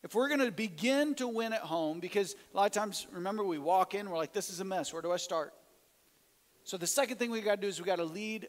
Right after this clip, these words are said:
myself well. I've gotta lead myself well. What does Joshua say? "But as for me," verse fifteen, but as for me, he didn't start with somebody else.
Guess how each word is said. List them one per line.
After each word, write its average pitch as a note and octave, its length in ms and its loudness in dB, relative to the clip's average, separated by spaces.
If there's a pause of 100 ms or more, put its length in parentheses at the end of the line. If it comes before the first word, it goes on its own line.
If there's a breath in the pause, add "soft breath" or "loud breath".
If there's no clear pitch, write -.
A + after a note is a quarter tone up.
myself F3 560 -2
well. A#2+ 300 -4 (1120 loud breath)
I've C4 180 6
gotta A3+ 180 6
lead A3 220 2
myself A3+ 580 2
well. D3+ 280 0 (180)
What A#3 160 8
does A#3+ 140 2
Joshua A3+ 520 2
say? B3 380 2 (380 loud breath)
"But C#4+ 300 6
as C#4+ 340 8
for C#4 280 2
me," B3 600 2 (160)
verse B3 200 2
fifteen, A#3 540 -2 (260 loud breath)
but C#4+ 360 6
as D#4 280 8
for C#4+ 220 -2
me, B3+ 540 0 (680)
he C#4+ 160 2
didn't F#4 220 4
start C4+ 300 2
with G3+ 80 -2
somebody G#3+ 380 0
else. A#3+ 580 -2